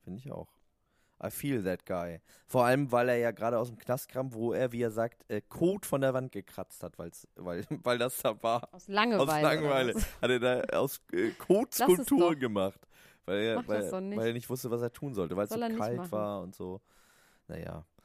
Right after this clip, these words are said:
Speaker 1: Jan Ulrich.
Speaker 2: Warst du schon mal im Gefängnis?
Speaker 1: Nee, warst du schon mal im Gefängnis?
Speaker 2: Ich war mal eine Nacht im Gefängnis.
Speaker 1: Ich hab ja auch das Gefühl, ich komm auch irgendwann mal ins Gefängnis. Aber ich glaub, wegen was ganz Dummem, was ich nicht gemacht hab.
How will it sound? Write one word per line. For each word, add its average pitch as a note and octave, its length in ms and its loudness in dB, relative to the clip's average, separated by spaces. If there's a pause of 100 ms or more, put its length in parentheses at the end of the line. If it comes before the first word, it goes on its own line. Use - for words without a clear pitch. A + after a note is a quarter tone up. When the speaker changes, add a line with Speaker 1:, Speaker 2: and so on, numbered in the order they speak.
(140)
Speaker 1:
Jan F#2+ 180 -4
Ulrich. D#2 460 -10 (440)
Speaker 2:
Warst G3 200 -8
du - 40 -14
schon C4 100 -4
mal B3+ 80 -2
im B3 60 -6
Gefängnis? A3+ 480 -6
Speaker 1:
Nee, - 280 2
warst G#2+ 160 -2
du C#3+ 60 -4
schon D3+ 160 -2
mal A#2+ 100 4
im G2+ 80 2
Gefängnis? F#2+ 500 -8 (600)
Speaker 2:
Ich - 140 -16
war G#3 100 -4
mal G#3 160 -4
eine F3+ 220 -4
Nacht F3 180 -6
im E3+ 120 -10
Gefängnis. E3 460 -12 (200)
Speaker 1:
Ich A2+ 160 -4
hab E3+ 140 0
ja D3 100 6
auch D3 160 2
das C3 240 0
Gefühl, B2+ 260 -4
ich A#2+ 100 -6
komm B2+ 320 -6
auch A2+ 180 -2
irgendwann F2 340 -4
mal D#2 100 -6
ins E2 160 -14
Gefängnis. E2 460 -12 (340)
Aber G#2+ 160 2
ich A#2+ 100 -2
glaub, C3+ 200 0
wegen C3 160 0
was B2+ 140 -2
ganz C#3 260 -4
Dummem, D#3 260 2
was B2 140 2
ich A#2+ 100 -8
nicht C3+ 220 -6
gemacht B2 360 -6
hab. D#2+ 240 -14